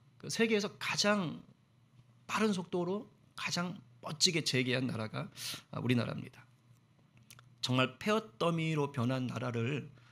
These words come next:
보석 같은 나라로 재건하는데, 아, 성공한 거죠. 그죠? 예, 그래서 오늘 우리가 이렇게 살고 있어요. 어디 요즘 청계천 가보세요. 어디 저런 게 어디 있습니까? 그죠?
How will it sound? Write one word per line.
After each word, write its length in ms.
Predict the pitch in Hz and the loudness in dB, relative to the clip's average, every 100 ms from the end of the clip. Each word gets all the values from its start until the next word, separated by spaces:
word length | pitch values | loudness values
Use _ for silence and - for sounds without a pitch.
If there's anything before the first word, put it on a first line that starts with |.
| - - - | -20 -20 -4
보석 320 | - 139 165 | 4 4 4
같은 320 | 151 147 143 | 0 0 0
나라로 380 | 120 110 110 120 | 0 0 -2 -2
재건하는데, 840 | - 113 120 113 107 101 110 143 - - - | 0 0 2 0 0 -4 -4 -6 -8 -20 -16
아, 180 | 50 50 - | -12 -8 -6
성공한 800 | - 156 139 127 120 - - 180 | -2 0 0 -2 -4 -8 -4 -4
거죠. 540 | 165 - - 101 120 - _ - | -4 -6 -8 -10 -12 -16 _ -20
그죠? 320 | - 120 151 _ _ _ | -16 -14 -14 _ _ _
예, 80 | - - | -20 -8
그래서 240 | 123 143 139 | 0 0 0
오늘 120 | 123 | -2
우리가 200 | 117 113 | -2 -4
이렇게 180 | 117 - | -6 -8
살고 260 | - 143 | -8 -8
있어요. 280 | 135 - - 139 - - - - - - - | -8 -12 -12 -16 -18 -20 -20 -20 -20 -18 -12
어디 200 | 107 110 | -4 0
요즘 240 | 131 120 | 2 2
청계천 400 | - 180 180 120 | 0 -2 -2 -4
가보세요. 440 | - 101 120 120 95 | -6 -6 -6 -6 -6
어디 260 | 98 113 | -8 -10
저런 240 | - 110 123 | -6 -2 -2
게 60 | |
어디 120 | 101 117 | -2 -6
있습니까? 420 | - 131 - - - - | -8 -10 -12 -20 -20 -20
그죠? 200 | - - | -18 -16